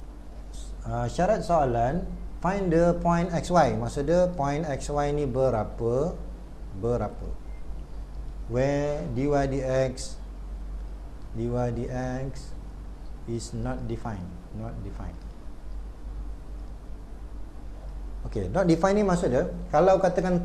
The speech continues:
T ni kosong. Kalau T ni kosong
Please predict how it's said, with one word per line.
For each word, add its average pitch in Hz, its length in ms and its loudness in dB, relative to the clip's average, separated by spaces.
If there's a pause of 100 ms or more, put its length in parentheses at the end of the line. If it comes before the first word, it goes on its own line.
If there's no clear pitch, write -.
T 202 160 4
ni 190 80 4
kosong. 160 320 4 (1120)
Kalau 175 240 10
T 202 240 2
ni 208 160 6
kosong 180 320 8